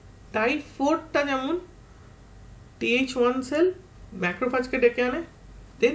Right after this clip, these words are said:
macrophage mainly এর type four এর ফাংশনটা করে, ঠিক আছে?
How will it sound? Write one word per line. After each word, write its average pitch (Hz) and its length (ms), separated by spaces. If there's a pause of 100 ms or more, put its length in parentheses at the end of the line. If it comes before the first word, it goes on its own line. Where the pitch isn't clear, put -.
macrophage 262 600
mainly 226 480
এর 185 120 (520)
type 185 220 (100)
four 196 140
এর 190 80
ফাংশনটা 160 480
করে, - 160 (2000)
ঠিক 208 120
আছে? 214 240